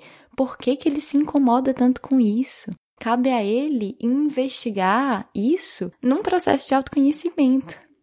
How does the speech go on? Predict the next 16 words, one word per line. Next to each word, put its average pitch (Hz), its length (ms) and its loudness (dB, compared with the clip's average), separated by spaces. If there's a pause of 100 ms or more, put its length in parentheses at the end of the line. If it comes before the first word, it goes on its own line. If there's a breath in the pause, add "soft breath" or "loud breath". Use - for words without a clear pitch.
(120)
E 403 200 2
falando 214 440 2
em 190 80 -2
autoconhecimento, 180 1080 -2 (320)
uma 277 220 2
coisa, 208 720 -2 (120)
<laughs> 233 580 0
eu 208 120 2
posso 226 300 0
dizer 196 340 0
que - 60 -16
poderia 208 380 0
virar 202 320 -2
o 233 60 0
meu 220 180 2
lema: 202 560 2